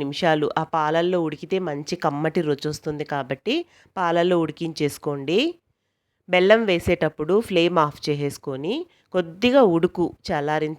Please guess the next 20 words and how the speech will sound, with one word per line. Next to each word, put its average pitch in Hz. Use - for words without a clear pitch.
తర్వాత 139
మీరు 170
ఆ -
బెల్లాన్ని 170
వేసేసుకోండి. 147
ఇక్కడ 175
యాలకల 160
పొడి 151
కోసం 160
నేను 156
కొంచెం 180
చక్కెర, 175
యాలకులు 156
వేసి 147
మిక్సీకి 156
పట్టుకున్నాను, 147
అది 160
కూడా 180
అందులో 160
వేసేసానండి. 143